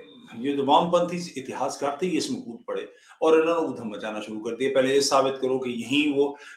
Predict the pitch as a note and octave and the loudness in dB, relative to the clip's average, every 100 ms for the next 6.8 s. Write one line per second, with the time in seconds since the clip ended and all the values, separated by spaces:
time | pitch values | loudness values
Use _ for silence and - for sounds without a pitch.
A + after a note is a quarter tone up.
0 | C#3 C#3 C#3 C#3 C3+ C#3 C3+ C3 D3 D3 | 2 2 2 0 -2 -2 -4 -4 0 2
1 | C#3 C3 D#3 C3+ C3+ C#3 C#3 B2+ B2+ B2+ | 2 0 0 0 0 -2 -2 -2 -2 -2
2 | - C#3+ C#3 C3 A#2+ D3 C#3+ - - C3+ | 0 2 2 0 -2 0 -2 -6 -6 2
3 | C3+ C3 C3 C3 B2+ C3 C3 C#3 C#3+ C3+ | 2 4 4 6 4 2 0 0 0 2
4 | C3 C#3 C#3 B2+ C3+ C3+ C3 C3 C3 B2 | 0 0 0 2 2 0 -4 -2 -2 -2
5 | B2 C3 A#2+ A#2 B2+ C3+ C#3+ B2 B2+ C3+ | -2 -2 -2 -2 2 2 2 0 -2 -2
6 | - C#3+ C#3 C3 C3 A#2+ C3+ | -6 -6 -4 -2 -4 -4 -4